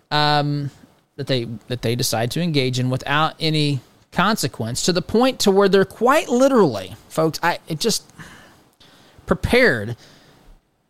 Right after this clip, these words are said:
And I know some people don't think about it this way. I know. I think after the fact they do, but they literally decided to consent to an activity that brings them pleasure, and in result,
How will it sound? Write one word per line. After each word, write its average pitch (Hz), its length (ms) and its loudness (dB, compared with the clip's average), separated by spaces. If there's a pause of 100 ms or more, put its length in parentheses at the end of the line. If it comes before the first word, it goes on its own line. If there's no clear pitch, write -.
(1500)
And 139 100 -2
I 170 60 2
know 269 160 2
some 262 220 0
people 240 200 2
don't 220 180 0
think 233 180 0
about 196 180 2
it 185 80 -2
this 190 220 -2
way. 180 240 0
I 151 160 0
know. 175 400 0 (720)
I 143 80 -4
think 170 200 -2
after 196 260 0
the 185 100 -2
fact 170 300 -2
they 156 100 0
do, 147 180 2
but - 180 -4
they 156 160 2
literally 175 720 2 (460)
decided 123 760 0 (800)
to 156 140 0
consent 156 580 -2 (120)
to 160 480 2
an 139 140 -2
activity 147 760 2
that 127 240 -2
brings 135 340 0
them 127 200 -2
pleasure, 151 680 0
and 135 120 -2
in 135 140 0
result, 139 680 0